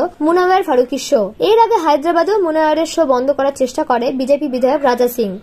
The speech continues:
যদিও পুলিশি হস্তক্ষেপে হায়দ্রাবাদের শো সফলভাবে অনুষ্ঠিত হয়। উল্লেখ্য, গত বছরের জানুয়ারিতে মধ্যপ্রদেশের কিছু হিন্দুত্ববাদী লোকের মিথ্যা অভিযোগে মুনায়ার ফারুকিকে গ্রেফতার করেছিল পুলিশ।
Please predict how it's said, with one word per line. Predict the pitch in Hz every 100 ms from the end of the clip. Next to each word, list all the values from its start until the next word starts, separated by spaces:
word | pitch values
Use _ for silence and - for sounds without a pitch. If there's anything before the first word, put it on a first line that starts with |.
| - 269
যদিও | 370 453 523 233 202 -
পুলিশি | 330 427 466
হস্তক্ষেপে | 349 339 392 381 381 370
হায়দ্রাবাদের | 285 269 302 311 339
শো | - 277 240 349
সফলভাবে | - 285 339 302 294 403
অনুষ্ঠিত | 302 285 - 247
হয়। | 220 220 180 -
উল্লেখ্য, | 349 359 494 494 277 294 415 269
গত | 285 302 381
বছরের | 403 403 427
জানুয়ারিতে | 302 285 311 339 381
মধ্যপ্রদেশের | 330 285 285 339 349 359 370
কিছু | 370 349
হিন্দুত্ববাদী | 269 277 320 330 370 339 349
লোকের | 285 320 311
মিথ্যা | 294 294 403
অভিযোগে | 392 302 269 233 302 - -
মুনায়ার | 285 339 381 403
ফারুকিকে | 349 330 339 349
গ্রেফতার | 294 294 277 330 330
করেছিল | 302 285 277
পুলিশ। | 254 262 208